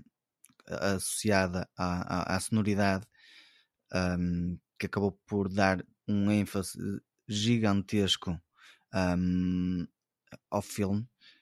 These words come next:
Hum, e, hum, adorei imenso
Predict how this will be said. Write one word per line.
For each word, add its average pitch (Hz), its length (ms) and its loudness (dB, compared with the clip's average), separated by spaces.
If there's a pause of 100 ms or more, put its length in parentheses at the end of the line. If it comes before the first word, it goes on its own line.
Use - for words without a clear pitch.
(300)
Hum, 95 920 0 (500)
e, 101 420 0 (460)
hum, 98 560 2 (280)
adorei 107 340 4
imenso 104 580 2